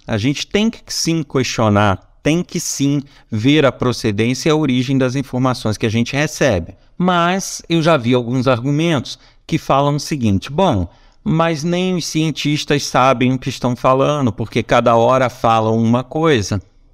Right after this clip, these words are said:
Sim, pode ser. Mas não significa que houveram premissas erradas ou conclusões erradas.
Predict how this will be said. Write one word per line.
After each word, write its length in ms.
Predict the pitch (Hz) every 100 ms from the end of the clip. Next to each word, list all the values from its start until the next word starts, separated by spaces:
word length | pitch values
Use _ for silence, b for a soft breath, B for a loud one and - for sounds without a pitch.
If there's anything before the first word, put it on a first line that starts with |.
| - _ _
Sim, 420 | - 208 180 151 - _ _ _ -
pode 220 | - 104
ser. 320 | - 170 127 113 - _ _ _ _ b b b b b b _
Mas 300 | 160 175 165
não 220 | 156 185
significa 840 | 196 - 147 151 135 - 160 156 127
que 220 | - 165
houveram 440 | 156 123 143 147 135
premissas 560 | 139 127 127 127 117
erradas 540 | 113 104 120 123 110 110
ou 100 | 113
conclusões 600 | 117 113 113 107 107 104
erradas. 640 | 95 92 87 - - -